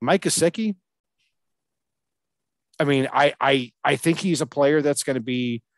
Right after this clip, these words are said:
there later in the year. And I, I think he's somebody that's kinda like, kinda like a,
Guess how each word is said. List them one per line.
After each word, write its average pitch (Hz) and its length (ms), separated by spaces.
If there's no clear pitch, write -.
there 131 600
later 131 420
in 135 100
the 123 100
year. 131 420
And 123 220
I, 131 280
I 131 60
think 170 180
he's 190 140
somebody 170 360
that's 147 240
kinda 160 260
like, 160 340
kinda 147 200
like 147 240
a, 135 220